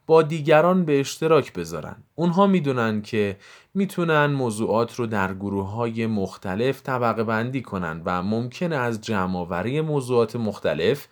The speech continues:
لذت ببرن. اونها می‌تونن عملیات ریاضی مثل جمع و تفریق چند عددی رو انجام بدن. می‌تونن از بخشبندی استفاده کنن، اطلاعات رو سازماندهی کنن و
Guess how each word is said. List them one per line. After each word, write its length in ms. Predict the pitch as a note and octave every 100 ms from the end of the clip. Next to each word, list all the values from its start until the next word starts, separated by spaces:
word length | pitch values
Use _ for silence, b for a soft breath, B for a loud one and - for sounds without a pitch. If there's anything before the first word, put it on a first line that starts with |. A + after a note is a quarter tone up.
| b b -
لذت 560 | E3+ D#3 D#3 E3 C#3+
ببرن. 340 | G2 E2+ D2 - B B B B
اونها 240 | F#3+ G3
می‌تونن 460 | F#3+ D#3+ E3 E3 D3+
عملیات 640 | - A2+ G#2+ G#2 A2 A#2 B2
ریاضی 680 | A2 G#2+ G2+ F#2 F#2 G#2+
مثل 380 | G#2+ G2+ - G#2+
جمع 360 | F#2+ G#2+ F#2 E2
و 40 |
تفریق 720 | F#2 G2 F2+ - A2+ G#2 A2
چند 360 | G#2+ A2+ G#2 F#2+
عددی 400 | F#2+ G#2 G2+ D3
رو 80 | C3+
انجام 440 | C3 C3 C#3+ A#2
بدن. 300 | E2+ D2+ D2 - b b
می‌تونن 500 | A2+ - A#2 A2 G2+ G2+ B -
از 320 | G#2 G2 F#2+
بخشبندی 760 | F#2 E2 - - G#2 A2 C#3+
استفاده 600 | B2 - A2 - A2 C3+
کنن، 400 | B2+ F2+ D#2 A1+ b b -
اطلاعات 640 | D3+ D3+ D#3 D#3 E3 D#3
رو 220 | D3 C#3+ -
سازماندهی 960 | - B2+ A2+ G2+ G#2+ F#2+ F#2 F#2 B2+
کنن 440 | B2+ B2+ A#2 G#2 F#2+
و 180 | F#2+